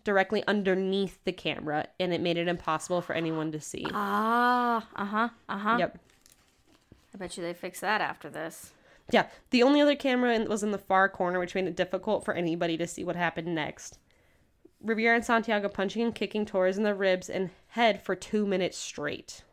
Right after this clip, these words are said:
Speaker 2: Shit.
Speaker 1: The attackers would take breaks, walking away from their victim. Yeah. At one point, Santiago even took a sip from a water bottle.
Speaker 2: <gasps>
Speaker 1: I know. But then went back to kick him some more and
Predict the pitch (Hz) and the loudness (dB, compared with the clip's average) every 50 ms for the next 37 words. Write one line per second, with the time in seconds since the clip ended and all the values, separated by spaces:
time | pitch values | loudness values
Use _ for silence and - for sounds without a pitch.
0 | _ _ _ _ _ _ - _ _ - - - - - - - _ _ - 208 | _ _ _ _ _ _ -20 _ _ -20 -20 -20 -20 -20 -20 -20 _ _ -16 -12
1 | 226 240 240 208 - - - _ - - - - - - _ _ _ _ _ _ | -8 -6 -6 -6 -6 -8 -14 _ -16 -16 -16 -16 -18 -20 _ _ _ _ _ _
2 | _ _ _ - - _ - 214 220 214 - 226 226 226 - - 240 233 220 247 | _ _ _ -20 -14 _ -2 -2 -2 0 2 2 2 4 4 2 2 2 2 -2
3 | 220 - 269 294 339 349 - - 226 220 226 233 - - - 196 196 196 - 233 | -2 2 4 4 4 4 4 4 4 4 4 0 -4 -2 2 2 2 2 2 0
4 | 226 226 214 202 202 - - 202 175 160 156 156 139 - - - - - - 196 | 2 4 2 2 2 0 -2 0 0 0 0 -2 -4 -6 -6 -10 -10 -8 -8 -10
5 | - _ - _ _ _ _ _ _ _ _ _ _ _ _ _ _ - 208 - | -10 _ -20 _ _ _ _ _ _ _ _ _ _ _ _ _ _ -2 -2 -2
6 | - - _ _ _ _ _ _ _ _ _ _ _ _ _ _ _ _ _ _ | -2 -6 _ _ _ _ _ _ _ _ _ _ _ _ _ _ _ _ _ _
7 | - - - 233 220 220 220 226 262 247 233 226 - - - 202 208 208 220 196 | -2 2 4 6 6 6 6 6 4 4 4 2 -2 0 2 2 2 4 2 2
8 | 196 208 208 202 208 190 - - 208 190 - - 196 185 - - 208 196 190 185 | 2 2 0 -2 -2 -2 -2 -2 -2 -4 0 2 2 2 2 0 -4 -2 -2 0
9 | 185 185 180 180 175 - - 92 - - - 208 - _ _ - 440 466 440 403 | 0 0 -2 -2 -4 -6 -6 -6 -6 -8 -8 -10 -12 _ _ 6 6 6 6 6
10 | 392 - _ _ _ _ _ _ _ _ _ - - 202 214 196 190 165 165 - | 2 -4 _ _ _ _ _ _ _ _ _ -8 0 0 0 0 0 -4 -10 -14
11 | _ - - - - - - _ _ _ _ _ _ _ _ _ _ _ - - | _ -20 -20 -20 -20 -20 -20 _ _ _ _ _ _ _ _ _ _ _ -20 -20
12 | - - - - _ _ - 277 285 262 370 381 349 339 294 269 247 247 247 - | -20 -20 -20 -20 _ _ 2 2 4 4 4 4 4 4 4 4 4 4 4 2
13 | - 254 240 - _ - 269 262 - 226 220 - 220 226 214 202 185 180 180 180 | -2 -2 -2 -2 _ 0 0 2 2 -2 0 0 0 2 4 4 4 4 4 2
14 | 180 190 180 | 0 -2 -4